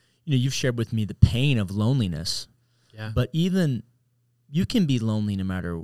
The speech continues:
Speaker 1: what your arrangement is in life. I mean, there's a lot of lonely married people out
Speaker 2: Totally.
Speaker 1: there. I mean, it's
Speaker 2: Yeah.
Speaker 1: devastatingly lonely to be sleeping in the same bed with somebody that you don't know or who refuses to
Speaker 2: Yeah.
Speaker 1: be intimate or refuses to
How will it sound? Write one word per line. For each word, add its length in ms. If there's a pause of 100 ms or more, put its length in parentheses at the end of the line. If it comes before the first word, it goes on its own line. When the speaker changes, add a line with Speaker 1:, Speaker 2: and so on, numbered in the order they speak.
Speaker 1:
what 260
your 240
arrangement 520
is 140
in 180
life. 240
I 20
mean, 140
there's 160
a 40
lot 180
of 180
lonely 460
married 400
people 260
out 80
Speaker 2:
Totally. 280
Speaker 1:
there. 180
I 60
mean, 140
it's 120
Speaker 2:
Yeah. 40
Speaker 1:
devastatingly 720
lonely 400
to 80
be 140
sleeping 320
in 60
the 60
same 260
bed 180
with 100
somebody 340
that 140
you 100
don't 220
know 260
or 100
who 140
refuses 460
to 80
Speaker 2:
Yeah. 220
Speaker 1:
be 40
intimate 440
or 60
refuses 500
to 180